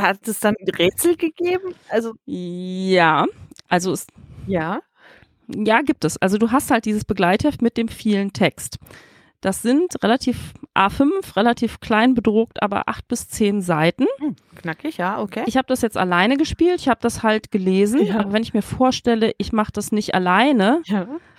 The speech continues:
Speaker 2: das hat doch keiner mehr Bock vorzulesen und es hat auch keiner Bock, das zuzuhören. Ich zumindest nicht.
Speaker 1: Ja.
Speaker 2: Und dann hast du halt dieses, dieses frustrane Puzzle-Erlebnis,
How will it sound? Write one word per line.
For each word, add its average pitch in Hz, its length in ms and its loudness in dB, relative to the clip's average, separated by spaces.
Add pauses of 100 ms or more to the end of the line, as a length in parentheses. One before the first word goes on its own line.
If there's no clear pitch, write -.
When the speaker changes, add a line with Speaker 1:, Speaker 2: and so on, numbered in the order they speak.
(180)
Speaker 2:
das 180 200 -2
hat 202 140 -2
doch - 120 -2
keiner 208 340 -2
mehr 190 140 -2
Bock - 300 -4
vorzulesen 330 920 2
und 226 140 0
es - 140 -10
hat - 160 -6
auch 202 300 -2
keiner 277 400 -2
Bock, 226 260 -6 (460)
das 233 220 -2
zuzuhören. 196 720 2 (720)
Ich - 220 -4
zumindest 190 500 0
nicht. 214 380 0 (100)
Speaker 1:
Ja. 202 220 -2 (300)
Speaker 2:
Und 240 180 4
dann 214 180 0
hast 262 200 0
du 285 80 2
halt 233 200 0
dieses, 220 420 -2 (100)
dieses 226 240 2
frustrane - 640 -2
Puzzle-Erlebnis, 269 1120 0